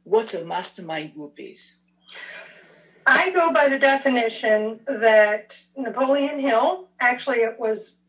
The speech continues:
Speaker 2: Carnegie who came up with the definition, but Napoleon Hill wrote it in his book,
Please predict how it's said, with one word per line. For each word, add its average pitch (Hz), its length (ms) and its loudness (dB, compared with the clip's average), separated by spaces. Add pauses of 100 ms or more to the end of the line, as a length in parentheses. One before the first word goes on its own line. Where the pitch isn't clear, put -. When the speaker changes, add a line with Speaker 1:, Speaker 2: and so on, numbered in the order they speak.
Speaker 2:
Carnegie 240 720 -2 (680)
who 247 180 -4
came 226 240 -2
up 311 220 2
with 214 100 -2
the 220 80 -8
definition, 202 840 -6 (200)
but 269 100 -4
Napoleon 311 460 2
Hill 285 160 6
wrote 247 240 4
it 233 160 -4
in 220 100 -10
his 233 160 -10
book, 214 320 2